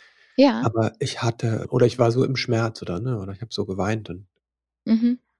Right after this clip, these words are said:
Speaker 2: und da
Speaker 1: Mhm.
Speaker 2: ist oft ja 'ne große Schuld mit verbunden oder 'n Sch-, Gefühl von Schuld, sage ich mal, ne?
Speaker 1: Ja, ganz
Speaker 2: Mhm.
Speaker 1: genau. Und dieses, woher kommt dieses Gefühl von Schuld? Dieses Gefühl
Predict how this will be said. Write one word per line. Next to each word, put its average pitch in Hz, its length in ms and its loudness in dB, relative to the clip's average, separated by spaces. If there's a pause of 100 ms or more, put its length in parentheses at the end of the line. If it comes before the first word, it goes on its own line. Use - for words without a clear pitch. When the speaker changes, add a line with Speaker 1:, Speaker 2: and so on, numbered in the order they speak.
(120)
Speaker 2:
und 113 200 2
da 110 80 6
Speaker 1:
Mhm. 127 60 4
Speaker 2:
ist - 180 -2
oft - 220 -4
ja 127 80 2
'ne 123 100 0
große 117 300 -6
Schuld 127 440 2
mit 113 120 -4
verbunden 113 520 -4
oder 127 120 -10
'n 127 80 -8
Sch-, - 140 -10
Gefühl 135 380 2
von 110 260 -8
Schuld, - 460 -2
sage - 240 -12
ich - 120 -20
mal, 104 240 -12
ne? 123 180 -10 (1600)
Speaker 1:
Ja, 226 140 8
ganz 262 160 4
Speaker 2:
Mhm. - 20 -10
Speaker 1:
genau. 294 280 4
Und 202 120 0
dieses, 208 280 0
woher 233 280 6
kommt 262 220 0
dieses 233 240 -2
Gefühl 233 300 0
von 220 180 -4
Schuld? 269 360 -2
Dieses 208 240 -2
Gefühl 262 500 2